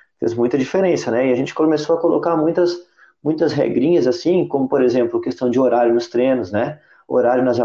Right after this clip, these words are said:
nas apresentações pros jogos. Eu consegui lanche pros jogos, consegui, eh,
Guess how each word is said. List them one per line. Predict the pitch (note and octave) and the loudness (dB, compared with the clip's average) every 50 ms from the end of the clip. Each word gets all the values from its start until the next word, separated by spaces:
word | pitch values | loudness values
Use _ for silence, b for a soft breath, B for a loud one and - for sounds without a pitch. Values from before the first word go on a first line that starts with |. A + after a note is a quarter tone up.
| - - | -2 -4
nas | A#2+ A2 G#2+ A#2 | -4 -4 -2 -2
apresentações | A#2 A#2 A#2 A#2 A#2 - A#2 - A#2+ A2+ - | -2 0 -2 -2 -2 -2 -4 -4 -6 -6 -6
pros | - C3+ A#2+ | -4 -4 -2
jogos. | B2 B2 C3 C3+ B2 - - - - - _ b b b b b b b - | 0 0 2 2 0 0 -4 -8 -14 -18 _ b b b b b b b -2
Eu | A#2+ A#2 | -2 -2
consegui | A#2 B2 A#2 - - C3+ C3+ C#3+ D#3+ | 0 -2 -4 -4 -4 -2 0 2 2
lanche | D#3+ D3 B2+ A#2 A#2 A#2 - | 2 2 2 2 0 -2 -2
pros | - D3+ C#3 | -2 -2 0
jogos, | B2 B2+ B2 B2+ C3 A#2+ A#2 G#2 - - | 2 2 2 2 2 0 -2 -4 -6 -10
consegui, | A#2 A#2 - - A#2+ A#2 A2+ A#2 A#2 A#2 A#2 A#2 A#2 - | -14 -14 -10 -8 -6 -2 0 2 4 4 4 2 2 0
eh, | A#2 A2+ A2 A2 G#2+ G#2 G#2 G#2 G#2 G2+ G2+ G2 G2+ | 0 0 2 2 2 2 2 2 2 2 0 -2 -4